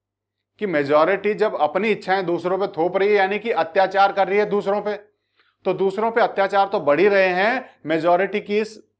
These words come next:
टिरैनी की वजह से। उसके साथ साथ लंबे समय में अगर हम देखें,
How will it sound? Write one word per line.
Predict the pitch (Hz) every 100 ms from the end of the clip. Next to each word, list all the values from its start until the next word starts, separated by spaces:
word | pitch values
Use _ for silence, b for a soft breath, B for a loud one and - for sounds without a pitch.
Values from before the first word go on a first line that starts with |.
| _ _ -
टिरैनी | 160 170 185
की | 185
वजह | 190 175
से। | 170 214 220 _ _ _
उसके | 151 - 185
साथ | - 117 117
साथ | - 110 107 _ _ _ _ _ -
लंबे | 120 131 143
समय | 170 139 131
में | 135
अगर | 131 127
हम | 127
देखें, | 120 151 151 139 175